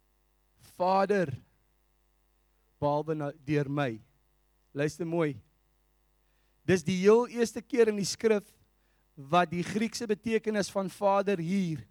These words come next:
gebruik word. En daai betekenis is Abba. Abba. Papa.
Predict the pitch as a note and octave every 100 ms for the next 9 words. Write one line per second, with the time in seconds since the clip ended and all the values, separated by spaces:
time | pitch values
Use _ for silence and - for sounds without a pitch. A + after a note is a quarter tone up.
0 | - D#3 E3 F3 - F3 D3 - - _
1 | _ _ _ _ _ C3+ C#3 E3 F#3+ F#3+
2 | E3+ - F3+ E3+ D#3+ D3 E3 D3+ - -
3 | _ _ _ _ _ _ _ _ D#3 -
4 | A2+ - _ _ _ _ _ _ _ _
5 | _ _ _ _ _ _ _ _ _ _
6 | _ _ _ _ _ _ _ _ _ _
7 | - D#3+ B2+ A2+ - _ _ _ _ _
8 | _ _ _ _ _ _ _ _ _ _
9 | _ _ _ _ _ _ _ _ E3+ D#3
10 | A#2+